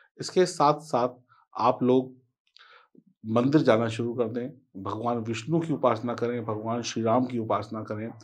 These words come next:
मंदिर में जो भी भगवान आपके विराजित हैं उनकी उपासना करें, कुल पुरोहित की सेवा करें, मंदिर में श्रम दान करें। श्रम दान समझते हैं? श्रम यानी शारीरिक श्रम, यानी कोई सेवा करें इस साल, बढ़िया रहेगा। और अपनी कमाई का एक छोटा सा हिस्सा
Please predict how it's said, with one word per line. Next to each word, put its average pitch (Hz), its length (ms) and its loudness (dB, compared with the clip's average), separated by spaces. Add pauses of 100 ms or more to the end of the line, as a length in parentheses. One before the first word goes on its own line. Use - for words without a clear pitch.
(320)
मंदिर 123 340 4
में 127 160 0
जो 139 140 4
भी 139 100 2
भगवान 113 540 0
आपके 120 340 -6
विराजित 117 500 2
हैं 120 60 0
उनकी 110 200 -6
उपासना 110 440 -2
करें, 123 300 0 (560)
कुल 185 140 8
पुरोहित 147 500 4
की 143 100 0
सेवा 123 340 4
करें, 135 280 0 (500)
मंदिर 143 380 6
में 175 160 2
श्रम 175 540 6
दान 107 240 6
करें। 101 260 -4
श्रम 151 400 4
दान 147 200 4
समझते 143 420 -4
हैं? 143 100 -2
श्रम 135 380 -2
यानी 131 220 0
शारीरिक 117 640 2
श्रम, 92 340 -4 (580)
यानी 120 180 0
कोई 123 260 0
सेवा 120 400 4
करें 101 300 -6
इस - 160 -16
साल, 113 220 0 (440)
बढ़िया 107 300 2
रहेगा। 131 320 2
और 135 160 2
अपनी 147 200 -2
कमाई 143 400 2
का 160 120 2
एक 156 160 0
छोटा 170 280 0
सा 165 140 -2
हिस्सा 131 540 -2